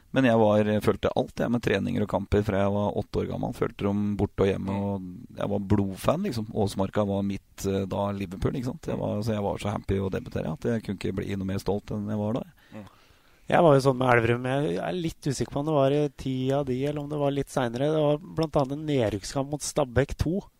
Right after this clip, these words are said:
Speaker 2: på kunstgress i Nadderud.
Speaker 1: Mm.
Speaker 2: På Nadderud. Jeg vet ikke om du var med på den?
Speaker 1: Jeg har spilt mot, eh, Stabæk på Nadderud, men da hadde vi ikke rykket ned ennå.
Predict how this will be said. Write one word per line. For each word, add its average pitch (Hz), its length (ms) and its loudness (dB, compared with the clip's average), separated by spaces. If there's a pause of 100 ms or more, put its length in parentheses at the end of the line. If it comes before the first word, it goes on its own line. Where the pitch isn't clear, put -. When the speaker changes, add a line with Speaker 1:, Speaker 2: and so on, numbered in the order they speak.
(480)
Speaker 2:
på 143 120 2
kunstgress 127 460 -2
i 160 60 -4
Nadderud. 131 400 0 (180)
Speaker 1:
Mm. 101 220 -2 (100)
Speaker 2:
På 143 100 0
Nadderud. 131 360 0
Jeg 156 80 -4
vet 127 160 2
ikke - 100 -8
om - 20 -6
du 135 120 4
var 127 180 4
med 104 60 -10
på 123 100 4
den? 165 140 0 (260)
Speaker 1:
Jeg - 80 -10
har - 80 -8
spilt 104 260 -4
mot, 123 220 0
eh, 120 60 2
Stabæk 107 280 0
på 113 140 -2
Nadderud, 104 220 -2
men 110 180 -2
da 107 80 -4 (500)
hadde 98 140 -6
vi 101 80 -6
ikke 107 160 -2
rykket 98 160 -10
ned 90 100 -6
ennå. - 160 -8